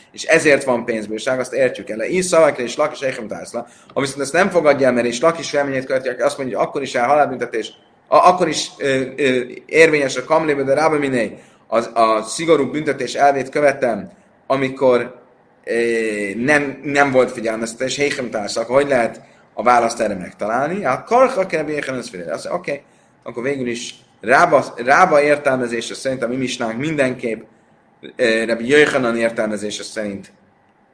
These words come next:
érthető csak. Ami azt jelenti, hogy azért nem kell, azért kell fizetnie pénzbírságot, mert nincsen vagy égi halálbüntetés, vagy, öm, botütés, mert nem volt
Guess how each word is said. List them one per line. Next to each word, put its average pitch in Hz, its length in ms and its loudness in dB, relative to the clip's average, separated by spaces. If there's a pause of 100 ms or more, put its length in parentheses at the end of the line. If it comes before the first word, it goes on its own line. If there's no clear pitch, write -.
(840)
érthető 117 520 0
csak. - 420 -2
Ami 113 160 -6
azt 131 140 -2
jelenti, 120 240 -6
hogy 110 100 -2
azért 143 380 2
nem 131 240 -4
kell, 101 360 -4 (420)
azért 151 400 2
kell 131 280 4
fizetnie 117 560 -2
pénzbírságot, 139 880 -2 (300)
mert 135 280 2
nincsen 151 800 0 (100)
vagy 127 500 2 (100)
égi 135 280 -2
halálbüntetés, 113 720 -2
vagy, 127 260 2 (540)
öm, 101 960 -2 (1400)
botütés, 139 640 2
mert 131 160 -2
nem 139 180 2
volt 117 420 -2